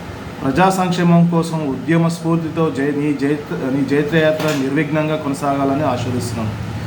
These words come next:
జన సైనికులందరికీ నా హృదయపూర్వక శుభాకాంక్షలు" అంటూ ఎక్స్లో పోస్ట్ చేశారు. ఆ, నిన్న జరిగిన, పిఠాపురంలో జరిగిన పన్నెండవ జనసేన ఆవిర్భావం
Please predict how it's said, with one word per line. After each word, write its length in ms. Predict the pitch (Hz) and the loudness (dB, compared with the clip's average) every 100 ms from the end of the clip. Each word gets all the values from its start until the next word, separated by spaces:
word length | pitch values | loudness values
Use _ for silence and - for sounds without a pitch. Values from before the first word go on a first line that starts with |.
| - - - 113 | -8 -8 -4 2
జన 180 | 147 | 4
సైనికులందరికీ 880 | 170 170 170 170 170 160 160 160 165 | 4 4 4 4 2 2 2 0 0
నా 120 | 156 | 0
హృదయపూర్వక 800 | 143 131 123 147 156 147 147 143 | 0 0 -2 0 0 0 -2 -4
శుభాకాంక్షలు" 760 | - 131 143 139 139 123 139 127 | -4 -4 -2 -2 -4 -4 -2 -2
అంటూ 280 | 131 165 180 175 - - 139 | 0 0 -2 -6 -10 -4 -2
ఎక్స్లో 280 | 135 165 | 2 2
పోస్ట్ 340 | 151 147 139 123 | 2 0 0 -2
చేశారు. 500 | 113 107 85 - - - - - - - - - - - - - - - - | -2 -4 -6 -8 -12 -12 -12 -12 -14 -14 -14 -12 -12 -10 -10 -8 -8 -6 0
ఆ, 280 | 135 131 131 123 - - - 139 | 2 2 0 -4 -6 -10 -4 2
నిన్న 180 | 147 | 4
జరిగిన, 360 | 160 160 170 170 | 4 4 4 4
పిఠాపురంలో 500 | 175 170 170 170 165 | 4 2 4 2 0
జరిగిన 320 | 151 147 151 | 0 -2 -2
పన్నెండవ 460 | 147 139 156 156 151 | -4 -4 -2 -2 -2
జనసేన 380 | 139 143 151 143 | -4 -4 -2 0
ఆవిర్భావం 640 | 135 135 135 139 131 | 0 0 0 0 0